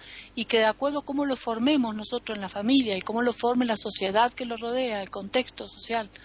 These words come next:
y cómo lo forme la escuela, y, y de cómo le, lo, lo vaya preparando, va a ser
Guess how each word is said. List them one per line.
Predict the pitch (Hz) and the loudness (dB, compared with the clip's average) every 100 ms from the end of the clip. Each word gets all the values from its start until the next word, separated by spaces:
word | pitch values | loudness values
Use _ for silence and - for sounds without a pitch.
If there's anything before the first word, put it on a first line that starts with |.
| - - - - | -18 -16 -16 -10
y | 214 | -4
cómo | 226 226 | 0 2
lo | 254 | 2
forme | 233 262 254 214 | 2 2 2 0
la | 208 | -4
escuela, | 196 - 311 269 220 294 - - - - - - 226 | -8 -6 -2 -2 -2 -8 -14 -20 -20 -20 -20 -20 -6
y, | 254 208 220 | -4 0 0
y | 202 208 196 | 0 -2 0
de | 202 | 0
cómo | - 233 254 | 0 2 2
le, | 240 226 220 | 2 2 0
lo, | 202 202 | 0 0
lo | 202 196 | 0 2
vaya | 226 254 | 4 4
preparando, | - 233 262 311 285 262 262 339 | 4 2 4 6 4 2 -2 0
va | 220 | -2
a | 208 | 0
ser | 226 226 | -2 -4